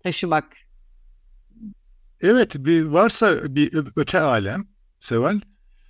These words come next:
Speaker 2: e, orada böyle asık surat, bilmem azarlama, fırçalama, dövme, eziyet etme falan bunlar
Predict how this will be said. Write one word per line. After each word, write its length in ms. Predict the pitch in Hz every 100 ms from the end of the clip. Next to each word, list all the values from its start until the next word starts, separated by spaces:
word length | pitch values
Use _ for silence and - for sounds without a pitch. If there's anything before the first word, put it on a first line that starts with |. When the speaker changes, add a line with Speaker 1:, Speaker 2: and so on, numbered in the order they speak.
| _ _ _ -
Speaker 2:
e, 180 | 120 123
orada 480 | - 185 202 196 175
böyle 380 | 196 185 180 170
asık 360 | - 175 233 -
surat, 480 | - 214 - - - _ -
bilmem 520 | 160 180 185 160 156 - _
azarlama, 600 | 147 160 185 196 214 160
fırçalama, 720 | - 143 - 170 185 175 131
dövme, 320 | 127 170 185 156
eziyet 480 | 123 139 180 180
etme 240 | 170 - 165
falan 340 | - 180 151
bunlar 320 | 147 180 180